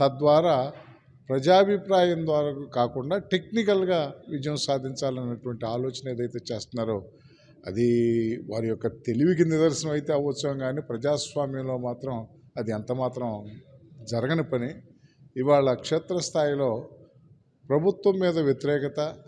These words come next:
వైఎస్ఆర్సీపీ పార్టీ మీద వ్యతిరేకత, వ్యతిరేకత, స్థానిక ఎమ్మెల్యేల మీద ఉన్నటువంటి వ్యతిరేకత మనం చూసుకున్నట్లయితే, ఖచ్చితంగా కూడా వైఎస్ఆర్సీపీ పార్టీకి వ్యతిరేకంగా ప్రజాభిప్రాయం already క్రోడీకరించబడి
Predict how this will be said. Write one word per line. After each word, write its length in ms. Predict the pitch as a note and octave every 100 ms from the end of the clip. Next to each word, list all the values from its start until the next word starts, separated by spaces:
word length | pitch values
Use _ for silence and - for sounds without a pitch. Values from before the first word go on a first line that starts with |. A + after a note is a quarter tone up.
| - - _ -
వైఎస్ఆర్సీపీ 720 | C3 E3 D3+ F#3 C#3+ E3+ D#3
పార్టీ 340 | D3+ D3+ C#3+ D3
మీద 200 | C3 A#2+
వ్యతిరేకత, 440 | A#2+ A#2+ C#3+ C3+
వ్యతిరేకత, 720 | D3+ D#3+ B2 C#3+ C3+ - C#3+ - - - - -
స్థానిక 500 | - - D3 F#3+ F#3
ఎమ్మెల్యేల 500 | F3 D#3 E3+ F3 F3
మీద 220 | D#3+ D3+
ఉన్నటువంటి 520 | D3+ C#3+ C3+ C3 B2 A#2+
వ్యతిరేకత 540 | A#2+ D3 C#3 C3 - A#2+ - -
మనం 140 | A#2 A#2 -
చూసుకున్నట్లయితే, 800 | C3+ - D3+ D3 D#3 D#3 F3 F#3+ - _ _ _ _ - - - _ _ _ - - - -
ఖచ్చితంగా 540 | D#3 - G#3+ G3+ G3+ F#3+
కూడా 520 | E3 D#3 D#3+ B2+ C3
వైఎస్ఆర్సీపీ 680 | C#3 C#3+ - D#3+ B2 D3 C#3+
పార్టీకి 840 | C3 C3 B2 - A#2+ A#2 D3+ - C#3
వ్యతిరేకంగా 580 | C3+ D3 F3+ D#3+ E3+
ప్రజాభిప్రాయం 800 | D#3+ D3 B2+ D3+ D3+ D3 D3+ D3 C3+
already 420 | B2 C3+ C#3+ C3+ -
క్రోడీకరించబడి 920 | C#3 E3 F#3+ F#3 D#3+ D3+ C#3+ C#3 A#2+